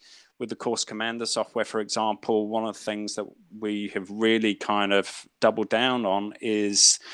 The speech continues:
the ability to, um, be able to email, uh, members when they haven't been logged in, say, for example, for, like, two weeks. Um, an email goes out to them, say, "Hey, is everything all right?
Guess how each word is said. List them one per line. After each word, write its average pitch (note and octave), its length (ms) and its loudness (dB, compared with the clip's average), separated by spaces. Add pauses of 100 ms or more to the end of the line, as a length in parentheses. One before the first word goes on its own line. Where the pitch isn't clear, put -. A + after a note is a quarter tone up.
(240)
the G#2 80 4
ability A2+ 640 4
to, G2+ 600 0 (140)
um, G2+ 540 -2
be A2 100 0
able G#2+ 220 0
to - 280 -4
email, G#2 420 2 (480)
uh, G2 240 0
members G#2 420 -2
when G#2+ 100 -2
they G2+ 60 -6
haven't G#2 200 0
been G2 160 0
logged G#2+ 280 4
in, A#2 220 -6
say, F#2+ 340 -4
for - 200 -10
example, F#2+ 320 -8
for, G2 100 -10
like, F#2+ 220 -4
two G#2 240 -8
weeks. - 600 -4
Um, F#2+ 420 -4
an G#2+ 100 -6
email G#2 280 -2
goes G2+ 260 0
out G#2+ 280 0
to A2 100 -10
them, G2+ 120 -8
say, G2+ 160 -4
"Hey, G#2+ 240 2
is G2+ 120 -4
everything G2+ 360 -6
all G#2 100 -4
right? G2+ 240 -2